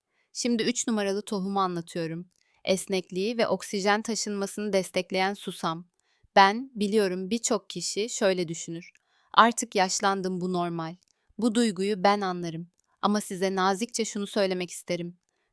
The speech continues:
Lütfen erken pes etmeyin. Susam mineraller ve lignanlar içerir. Bu bileşenler yağ metabolizması ve damar dengesiyle ilişkilendirilmiştir.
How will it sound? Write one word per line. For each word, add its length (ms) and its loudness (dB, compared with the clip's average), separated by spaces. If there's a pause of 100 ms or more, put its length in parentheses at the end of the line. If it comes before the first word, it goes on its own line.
Lütfen 560 0
erken 380 0
pes 220 -4
etmeyin. 480 -6 (320)
Susam 460 4
mineraller 600 2
ve 140 2
lignanlar 480 0
içerir. 520 -10 (440)
Bu 140 4
bileşenler 600 2
yağ 300 4
metabolizması 880 -2
ve 140 -2
damar 340 2
dengesiyle 560 -2
ilişkilendirilmiştir. 1120 -6